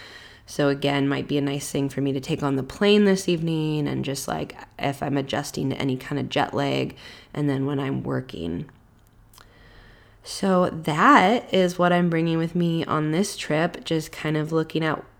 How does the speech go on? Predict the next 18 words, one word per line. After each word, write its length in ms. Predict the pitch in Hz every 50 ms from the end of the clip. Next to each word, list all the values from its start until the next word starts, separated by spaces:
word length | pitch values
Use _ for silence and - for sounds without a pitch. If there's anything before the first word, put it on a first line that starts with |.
| - _ _ -
what 400 | - 247 170 170 180 180 185 190
I 140 | 190 190 190
know 380 | 190 185 180 175 175 175 175 170
about 320 | 165 160 160 165 160 156
my 200 | 160 160 151 151
body 400 | 151 156 151 151 151 160 151 143
and 140 | 135 151 156
what 200 | 151 147 - - -
I 120 | 147 147
might 280 | 147 147 147 143 - -
need 380 | 151 151 151 151 151 147 - - - _ _ - - - - - - - - -
gut 240 | - 190 208 - -
health-wise 960 | 185 202 190 190 190 - 180 180 180 175 175 165 165 165 160 156 160 156 -
and 420 | - - 143 143 143 143 147 151 156
nervous 300 | 165 165 160 160 160 -
system, 500 | - 156 - - - 147 147 143 151 - -
mental 460 | 160 160 156 151 151 151 - 143 147
support-wise. 1200 | 147 - 139 - - - 139 139 135 - - 139 131 127 127 127 131 131 139 139 135 - -